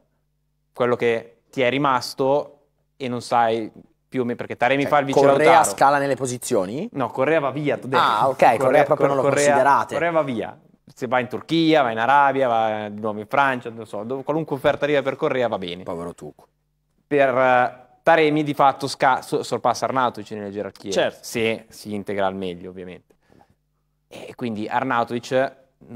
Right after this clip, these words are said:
Speaker 1: e Taremi non sono dei vice Thuram. Non c'è quell'attaccante che sappia attaccare la profondità in velocità, e quindi un Gudmundsson, magari non Gudmundsson, cioè Gudmundsson oggi è il giocatore che stanno trattando di più, con il giocatore che ha la tua disponibilità, anzi ha dato la,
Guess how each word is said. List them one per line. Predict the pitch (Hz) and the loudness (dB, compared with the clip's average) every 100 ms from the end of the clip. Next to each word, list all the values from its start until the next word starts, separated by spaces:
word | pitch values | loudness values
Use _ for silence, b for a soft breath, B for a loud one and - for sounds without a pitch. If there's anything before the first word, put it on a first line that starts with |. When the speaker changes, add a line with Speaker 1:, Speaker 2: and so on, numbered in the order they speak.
| - - | -20 -16
Speaker 1:
e | 117 | -12
Taremi | - 123 113 120 | -4 -2 -2 -4
non | 120 | -6
sono | 117 113 104 | -8 -8 -8
dei | 110 | -8
vice | 101 98 | -12 -14
Thuram. | 101 95 - _ _ _ _ - | -12 -14 -16 _ _ _ _ -10
Non | 127 | -6
c'è | 123 139 | -2 0
quell'attaccante | 123 113 - 143 139 123 120 | 0 -2 -2 -2 0 -2 -4
che | 131 | -6
sappia | 123 123 113 - 139 | -4 -2 -2 -2 -6
attaccare | - 139 - 131 120 | -4 -6 -2 -2 0
la | 120 | -2
profondità | 113 120 143 - | -4 -6 -4 -4
in | |
velocità, | 113 107 104 107 95 | -4 -6 -6 -6 -6
e | - | -8
quindi | 127 113 98 _ _ _ | -10 -8 -10 _ _ _
un | 214 196 | -2 0
Gudmundsson, | 147 131 120 127 123 147 151 156 _ _ _ | 0 -4 -4 -6 -4 -4 -4 -8 _ _ _
magari | 131 185 160 | 2 2 4
non | 196 | 2
Gudmundsson, | 151 127 120 110 107 101 | 0 -2 -4 -8 -8 -8
cioè | 110 | -6
Gudmundsson | 139 151 139 139 | -4 -4 -4 -4
oggi | - 156 139 | 0 0 0
è | 139 | -4
il | |
giocatore | 127 123 139 | -4 -4 -4
che | 127 | -6
stanno | 120 123 | -6 -6
trattando | 120 127 147 139 | -6 -4 -2 -2
di | 135 | -4
più, | 131 165 175 170 - - | -2 -2 -2 -4 -20 -12
con | 127 | -10
il | |
giocatore | 117 117 120 127 | -4 -2 0 0
che | 120 | 0
ha | |
la | 120 | 0
tua | 123 | -2
disponibilità, | 123 - 131 139 139 151 143 143 - - | -4 -6 -4 -4 2 4 4 2 -2 -8
anzi | 120 107 - 101 | -4 -4 -6 -8
ha | |
dato | 113 113 | -6 -4
la, | 120 117 117 | -2 -2 -2